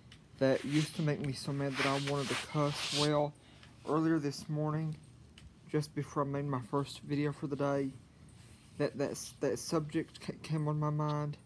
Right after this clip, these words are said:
and it, thankfully I didn't cuss. But if you're wondering what that subject is, that subject is football. Listen,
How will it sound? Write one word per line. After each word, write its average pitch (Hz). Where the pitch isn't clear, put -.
and 139
it, 135
thankfully 160
I 139
didn't -
cuss. 156
But 160
if 170
you're 175
wondering 147
what 131
that 127
subject -
is, 151
that -
subject 135
is -
football. -
Listen, 123